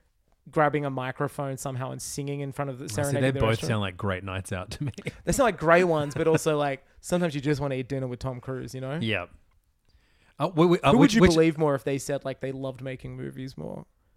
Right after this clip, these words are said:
Speaker 1: 'Cause I think that
Speaker 2: Tom.
Speaker 1: Yeah.
Speaker 2: I don't think Tom has anything else but his love of making movies.
Speaker 1: Tom has
Speaker 2: Oh,
Speaker 1: never
Speaker 2: yeah,
Speaker 1: released a
Speaker 2: love of
Speaker 1: single
Speaker 2: watching movies.
Speaker 1: Yeah, and
Speaker 2: Yeah,
Speaker 1: to,
Speaker 2: yeah.
Speaker 1: yeah, he, he is strictly,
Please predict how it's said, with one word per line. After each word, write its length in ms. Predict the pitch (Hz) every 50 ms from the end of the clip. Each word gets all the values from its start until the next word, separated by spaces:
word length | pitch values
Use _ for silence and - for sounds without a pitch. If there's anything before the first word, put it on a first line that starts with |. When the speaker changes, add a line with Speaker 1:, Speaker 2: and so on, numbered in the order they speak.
| _ -
Speaker 1:
'Cause 120 | 165 160
I 80 | 165 156
think 200 | - 175 175 -
that 100 | - 247
Speaker 2:
Tom. 240 | 214 110 82 76 - _ _ _ _ _ _ -
Speaker 1:
Yeah. 340 | 160 160 147 - - 131 - _ _ _ _ _ _ _ _ _ _ - -
Speaker 2:
I 120 | 143 147
don't 120 | 170 180 -
think 140 | 185 160
Tom 160 | - 151 143 131
has 140 | 135 123
anything 340 | 120 120 123 117 - 120 104 90
else 220 | 101 107 104 -
but 380 | 101 92 - 101 101 95 - _ _ _ _ _
his 180 | - 107 107 98
love 160 | 98 90 92
of 120 | 95 90 90
making 280 | 87 90 - 101 87 82
movies. 520 | 85 85 82 87 90 95 95 - - - -
Speaker 1:
Tom 120 | - 170 180
has 100 | 147 127
Speaker 2:
Oh, 20 |
Speaker 1:
never 180 | - - - 185
Speaker 2:
yeah, 20 | 180
Speaker 1:
released 220 | 175 151 160 151 147
a 20 |
Speaker 2:
love 140 | 156 160 139
of 60 | 143
Speaker 1:
single 100 | 139 135
Speaker 2:
watching 320 | 127 123 127 - 120 107 101
movies. 280 | 92 90 87 85 87 143
Speaker 1:
Yeah, 120 | 131 127 131 120 - _ -
and 120 | 151 196
Speaker 2:
Yeah, 100 | 180 185
Speaker 1:
to, 60 | 185 175
Speaker 2:
yeah. 200 | 160 156 143 131
Speaker 1:
yeah, 60 | 135 131
he, 220 | 147 156 165 165
he 120 | 165 170
is 80 | 156 135
strictly, 560 | - - 160 156 - 151 156 151 143 135 123